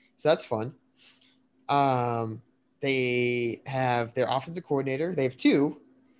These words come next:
Dave Baldwin, who is a old head at, at Oregon State and C S U, like, twenty years ago, ten years ago. And if you want, I, I will give you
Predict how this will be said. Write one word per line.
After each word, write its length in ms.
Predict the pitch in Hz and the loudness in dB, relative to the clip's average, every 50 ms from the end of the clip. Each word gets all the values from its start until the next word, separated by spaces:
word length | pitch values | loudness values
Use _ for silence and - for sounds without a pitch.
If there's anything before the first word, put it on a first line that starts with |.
| _ _ _ _ | _ _ _ _
Dave 240 | - 143 156 165 170 147 | 4 4 6 4 4 4
Baldwin, 420 | 131 123 127 127 139 147 160 175 | 4 4 4 2 0 -2 -4 -4
who 160 | 147 147 127 | -4 -4 -4
is 140 | 123 113 117 | -6 -4 -4
a 320 | 120 110 107 107 104 - - | -2 -2 -2 -2 -4 -4 -2
old 200 | - 127 127 127 | -2 -2 0 0
head 240 | 131 123 123 123 123 | 0 2 2 2 2
at, 180 | 117 113 110 - | 2 0 -2 -2
at 240 | - 113 107 - | -2 -2 -2 -2
Oregon 300 | - 117 123 120 120 120 | -2 -2 -2 -2 -2 -6
State 240 | 117 - 131 127 120 | -4 -2 -2 -2 -2
and 80 | 110 107 | -2 -6
C 180 | - - 127 120 | -6 -2 0 0
S 160 | 113 - - | 0 0 -2
U, 300 | 117 113 113 110 107 101 98 | -4 -2 -2 -2 -2 -4 -4
like, 160 | 110 107 - - _ | -6 -8 -8 -10 _
twenty 280 | - - - 113 110 110 | -14 -10 -6 -6 -6 -4
years 180 | 107 113 107 110 | -6 -6 -6 -6
ago, 240 | 107 104 101 98 | -4 -4 -4 -4
ten 180 | 98 - 123 110 | -6 -8 -8 -8
years 220 | 107 107 107 104 | -8 -8 -8 -8
ago. 320 | 104 98 104 107 104 113 - - _ _ _ - - - _ _ _ _ _ _ _ _ _ - | -8 -8 -6 -6 -6 -8 -10 -14 _ _ _ -20 -20 -20 _ _ _ _ _ _ _ _ _ -2
And 460 | 135 135 131 127 127 127 127 123 - - - | 0 2 2 2 2 2 0 -4 -8 -10 -10
if 160 | 131 127 - | -10 -8 -4
you 60 | 147 165 | -2 0
want, 160 | 165 - - - | 0 0 0 -2
I, 140 | 143 147 - 156 | -2 0 2 2
I 80 | 165 180 | 2 4
will 120 | 185 190 | 4 2
give 220 | 165 170 175 160 | 2 0 -2 0
you 560 | 165 160 151 151 147 143 143 139 139 139 139 | 0 2 2 2 4 4 2 2 0 -2 -4